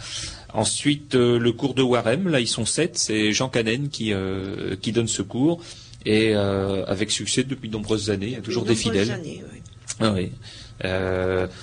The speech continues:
Speaker 1: voilà donc pour, euh, l'ensemble des cours sur, euh, sur l'arrondissement de Dunkerque, euh, Flandre maritime et Flandre intérieure.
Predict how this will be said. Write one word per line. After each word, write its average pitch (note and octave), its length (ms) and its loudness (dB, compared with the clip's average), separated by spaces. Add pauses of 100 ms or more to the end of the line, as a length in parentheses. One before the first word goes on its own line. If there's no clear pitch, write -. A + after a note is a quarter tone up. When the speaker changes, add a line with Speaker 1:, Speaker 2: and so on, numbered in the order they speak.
(140)
Speaker 1:
voilà B2+ 220 6
donc C#3+ 220 2
pour, C#3 260 6
euh, A#2+ 140 8
l'ensemble B2 440 2
des A#2 120 2
cours C3+ 240 0
sur, A2 280 -2
euh, G#2 720 0
sur A#2+ 200 0
l'arrondissement A2 580 -2
de G2+ 280 2
Dunkerque, G2+ 560 -2 (600)
euh, F#2 200 0
Flandre G#2 340 0
maritime G#2 420 -2
et G2+ 40 2
Flandre G2 300 -4
intérieure. G#2 560 -2